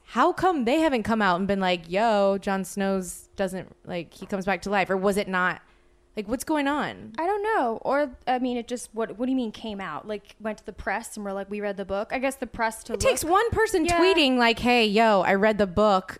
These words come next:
Speaker 1: and Jon Snow comes back." Unless the, they've already surpassed the
Speaker 2: Or the,
Speaker 1: books.
Speaker 2: I think they have.
Speaker 1: They've passed the books. So,
Speaker 2: I don't
Speaker 1: like,
Speaker 2: know. Can you guys write in and tell <laughs> us?
Speaker 1: Yeah,
Speaker 2: Can you
Speaker 1: I need,
Speaker 2: tell us?
Speaker 1: I need to
Speaker 2: I think
Speaker 1: know.
Speaker 2: actually they're beyond the books now, and the, and,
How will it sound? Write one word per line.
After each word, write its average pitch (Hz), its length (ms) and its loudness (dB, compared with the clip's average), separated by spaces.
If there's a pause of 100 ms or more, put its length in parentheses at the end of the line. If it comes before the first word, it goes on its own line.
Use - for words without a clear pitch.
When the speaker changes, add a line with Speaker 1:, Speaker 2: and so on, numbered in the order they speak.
Speaker 1:
and 185 500 -2
Jon 196 220 0
Snow 208 180 -2
comes 175 260 -2
back." 185 360 2
Unless 233 340 2 (280)
the, 240 120 2 (400)
they've 240 160 4
already 240 220 4
surpassed - 920 -2
the 359 60 2
Speaker 2:
Or 247 60 0
the, 381 40 6 (140)
Speaker 1:
books. - 160 -10
Speaker 2:
I 254 80 2
think 269 220 0
they 247 100 0
have. 240 420 -2
Speaker 1:
They've 220 140 2
passed 208 320 2
the 196 80 0
books. - 280 -4
So, - 140 0
Speaker 2:
I 196 40 6
don't 196 100 6
Speaker 1:
like, 180 100 6
Speaker 2:
know. 233 240 2 (140)
Can 285 180 0
you 294 80 0
guys 330 180 0
write 262 220 0
in 254 100 0
and 262 80 2
tell 202 200 0
<laughs> - 20 2
us? 359 80 4 (160)
Speaker 1:
Yeah, 240 220 6
Speaker 2:
Can 202 80 6
you 233 40 6
Speaker 1:
I - 40 4
need, 269 80 4
Speaker 2:
tell 262 160 4
us? 349 160 4
Speaker 1:
I 247 80 2
need 277 160 0
to 294 100 -2
Speaker 2:
I 226 240 2
think - 160 2
Speaker 1:
know. - 60 0
Speaker 2:
actually 311 340 0
they're 262 220 0
beyond 233 420 -2
the 220 60 -6
books 214 340 -8
now, 262 320 -2
and 208 240 -8
the, 196 180 -10
and, 208 220 -8